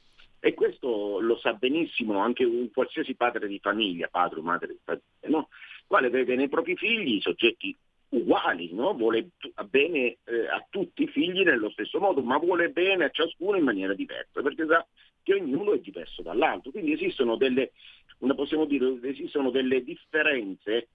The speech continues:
che fanno parte della, eh, de-, possiamo dire, delle, così, della peculiarità di ciascuna persona, ma ciò non significa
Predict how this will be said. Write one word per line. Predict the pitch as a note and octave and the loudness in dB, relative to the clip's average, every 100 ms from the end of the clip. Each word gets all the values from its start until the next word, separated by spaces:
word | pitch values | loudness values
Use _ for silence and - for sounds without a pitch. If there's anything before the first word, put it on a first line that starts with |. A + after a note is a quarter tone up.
| _ _ | _ _
che | B2+ - | -4 -2
fanno | F#3+ F#3 D#3 C#3+ | -2 2 2 2
parte | G#3+ G3 F#3+ - A#2 | 2 2 -4 -4 0
della, | B2 A#2+ A#2+ A2+ | 0 0 0 0
eh, | C3+ | -4
de-, | A#2 A#2 | 0 0
possiamo | A2 G#2+ B2+ | 0 -2 0
dire, | C3 C#3 A#2+ | 2 2 2
delle, | B2+ A#2+ | 0 0
così, | B2 | -2
della | C3+ A#2+ | 0 0
peculiarità | A#2 C#3 C3+ C3+ C3+ C#3+ - | 0 -4 0 2 2 2 0
di | - | 0
ciascuna | - G#2+ - A#2+ A2 | -4 -8 -8 -6 -4
persona, | A2 - B2 F#2+ F#2 | -4 -2 -2 0 0
ma | G2 | -2
ciò | - G3+ | 0 2
non | D#3+ A#2+ | 2 0
significa | E3 D3+ A#2 B2+ C#3+ E3 | 0 2 2 0 -2 -2